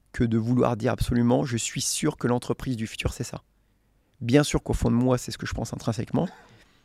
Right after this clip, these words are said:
mais c'est juste une, un partage de vision. Je pense que personne n'est ach-, n'est assis sur le rocher de la vérité, ne détient les clés du futur,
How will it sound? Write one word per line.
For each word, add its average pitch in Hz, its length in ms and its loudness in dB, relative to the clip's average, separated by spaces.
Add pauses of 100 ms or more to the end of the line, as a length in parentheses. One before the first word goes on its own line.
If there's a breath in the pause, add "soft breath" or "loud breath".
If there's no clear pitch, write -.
(240 soft breath)
mais 120 80 0
c'est 120 180 0
juste 123 320 -4
une, 117 220 -2 (240)
un 110 100 4
partage 131 460 0
de 123 80 0
vision. 117 340 -2 (300)
Je - 100 -18
pense - 180 -10
que - 120 -8 (200)
personne 131 540 0 (680)
n'est 117 200 -2
ach-, - 240 -4
n'est 110 260 -2
assis - 180 -8
sur 123 200 -4
le 110 200 -2
rocher 113 300 -4
de 117 60 2
la 110 60 4
vérité, 110 520 -2 (320)
ne 117 80 4
détient 113 380 0
les 120 120 -2
clés - 180 -6
du 110 120 -4
futur, - 540 -2